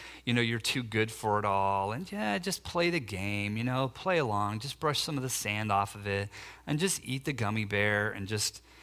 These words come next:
play nice. You don't wanna be rude. Um, <laughs> that team member was violently ill for days after that. Oh my gosh, they were, they stayed in the room for two or three days,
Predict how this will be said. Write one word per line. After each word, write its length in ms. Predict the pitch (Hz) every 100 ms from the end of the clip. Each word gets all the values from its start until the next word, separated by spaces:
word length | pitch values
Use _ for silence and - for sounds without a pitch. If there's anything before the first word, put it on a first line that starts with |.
| - _
play 300 | - 143 139
nice. 420 | 113 98 101 101
You 60 | 113
don't 160 | 120 123
wanna 220 | 113 113
be 120 | 101
rude. 460 | 90 90 87 87 87 - - - - - _ 117
Um, 460 | 110 107 98 95 - - - - -
<laughs> 480 | 147 - - - -
that 220 | 123 160
team 300 | - 175 170
member 280 | 143 123 113
was 260 | 104 101 101
violently 1200 | 101 98 98 104 110 123 110 110 98 98 98 -
ill 440 | 104 98 92 90 101
for 440 | - - 95 92
days 880 | 92 98 92 110 101 98 90 87 -
after 360 | 87 87 95 95
that. 360 | 92 95 101 - - - - - - - - - 120
Oh 200 | 120 113
my 220 | 101 92
gosh, 500 | 90 87 82 82 - -
they 320 | 117 113 127
were, 200 | 123 117
they 120 | 113
stayed 340 | 127 - 135 135
in 100 | 117
the 100 | 101
room 200 | 107 104
for 160 | -
two 340 | 92 - - 127
or 120 | 135
three 260 | - 127 120
days, 420 | 98 95 95